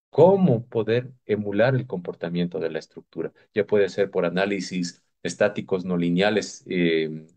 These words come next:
usando, por ejemplo, métodos de espectro de re-, espectro de respuesta, o pueden ser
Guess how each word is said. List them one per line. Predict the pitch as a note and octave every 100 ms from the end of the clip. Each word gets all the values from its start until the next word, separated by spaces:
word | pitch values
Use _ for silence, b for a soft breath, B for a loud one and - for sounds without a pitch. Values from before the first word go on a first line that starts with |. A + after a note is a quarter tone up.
| _ _
usando, | G#2+ - G2+ G2+ F#2+
por | -
ejemplo, | - F#2 F#2+
métodos | F2+ F#2 G#2 F#2
de | F2
espectro | E2 - F#2+ -
de | F2+ F2
re-, | F2+ F#2
espectro | G2+ - G2 - F#2+
de | F2+
respuesta, | F2+ F2 - D#3+ -
o | G2+
pueden | A2 G2+
ser | F#2 A2 -